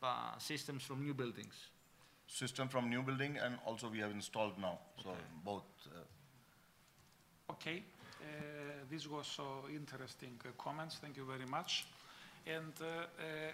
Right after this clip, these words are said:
Speaker 3: closing this session, I will, uh, say that we are facing these days a unique situation where the shipping industry is asked to implement a number of environmental regulations, all of them at the same time, at high cost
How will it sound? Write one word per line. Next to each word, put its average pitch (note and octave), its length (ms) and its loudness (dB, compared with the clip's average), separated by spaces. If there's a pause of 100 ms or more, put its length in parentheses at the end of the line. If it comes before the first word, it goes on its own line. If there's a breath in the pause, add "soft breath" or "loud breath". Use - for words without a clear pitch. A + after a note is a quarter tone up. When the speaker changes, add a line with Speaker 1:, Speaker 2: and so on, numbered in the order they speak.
Speaker 3:
closing E3+ 540 4
this D3 160 2
session, D3+ 380 4 (680 loud breath)
I D#3 120 8
will, C#3+ 420 0
uh, - 100 0
say E3+ 300 2
that E3+ 340 4 (100)
we D3+ 120 4
are C3+ 100 4
facing D3 640 0
these C#3+ 220 -2
days D#3 340 -2
a D3 80 2
unique C3+ 420 -2
situation C3 680 0 (640 loud breath)
where D#3+ 240 4
the C#3+ 100 0
shipping E3 440 2
industry C#3+ 500 0
is - 120 0
asked D3+ 280 2
to - 60 -2
implement C#3+ 540 -2 (120)
a C3+ 120 2
number D#3 380 4
of C3+ 100 0
environmental C3+ 680 0
regulations, C3+ 800 -2 (240)
all D#3+ 120 4
of C#3+ 140 2
them D3 140 -2
at B2+ 100 -2
the C3 80 -4
same C#3+ 360 2
time, E3 280 0 (560 loud breath)
at C#3 80 4
high F3+ 320 2
cost D#3 460 0